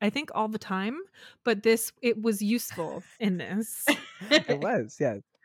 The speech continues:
Speaker 3: She does sort of always have that surprised look.
Speaker 1: Yeah.
Speaker 3: <laughs>
Speaker 1: She's, yeah, it's like the big eyes.
Speaker 2: And so, Jen, do you think Mothman is real?
Speaker 1: Um, no, I feel like I, I feel like I always have the same kind of, uh,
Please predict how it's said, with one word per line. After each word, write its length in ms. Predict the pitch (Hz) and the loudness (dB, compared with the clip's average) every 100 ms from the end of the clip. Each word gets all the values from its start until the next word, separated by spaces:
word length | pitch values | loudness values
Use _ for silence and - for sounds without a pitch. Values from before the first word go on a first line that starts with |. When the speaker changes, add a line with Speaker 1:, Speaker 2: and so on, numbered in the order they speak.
| - | -20
Speaker 3:
She 140 | - 170 | -8 2
does 280 | 202 208 | 4 2
sort 220 | - 175 160 | 0 0 4
of 80 | |
always 240 | 135 131 131 | 8 8 6
have 120 | 135 | 4
that 200 | 123 98 | 0 -2
surprised 520 | - - 101 92 87 | -8 -8 -6 -6 -8
look. 260 | 80 64 - - | -12 -12 -8 -4
Speaker 1:
Yeah. 220 | 196 175 175 170 185 | -2 0 0 2 2
Speaker 3:
<laughs> 140 | 185 - 262 | 0 -2 -4
Speaker 1:
She's, 140 | 254 - | -6 -6
yeah, 460 | 226 247 214 160 151 - | -4 0 0 0 -6 -4
it's 300 | 208 196 - | -4 -2 -4
like 140 | 190 | -4
the 60 | 180 | -4
big 220 | 170 175 | -2 0
eyes. 420 | 175 170 170 156 - _ _ | 2 0 -2 -8 -18 _ _
Speaker 2:
And 260 | 208 240 226 | -6 -6 -6
so, 460 | 226 208 208 208 - - | -8 -6 -6 -10 -14 -16
Jen, 280 | - 214 226 | -6 -4 -4
do 80 | 226 | -6
you 80 | 226 | -8
think 240 | 220 214 | -8 -8
Mothman 520 | - 202 190 208 190 | -6 -6 -6 -6 -6
is 120 | 185 175 | -8 -8
real? 420 | 180 175 196 233 _ _ - | -10 -10 -12 -14 _ _ -16
Speaker 1:
Um, 540 | 294 285 294 294 294 - _ _ _ _ | -12 -10 -8 -8 -10 -12 _ _ _ _
no, 100 | 349 427 | -8 -4
I 60 | 370 | -2
feel 160 | - 392 | -2 -6
like 140 | 392 | -6
I, 260 | 392 330 311 | -6 -6 -8
I 40 | 233 | -12
feel 200 | - 311 | -10 -12
like 180 | 311 294 | -10 -8
I 80 | |
always 240 | 240 262 269 | -6 -6 -4
have 160 | 262 | -4
the 80 | 240 | -4
same 420 | 214 226 226 226 | -4 -2 0 0
kind 240 | 226 214 214 | -2 -2 -2
of, 220 | 202 196 | -4 -4
uh, 400 | 190 175 170 170 | -2 -2 -2 -4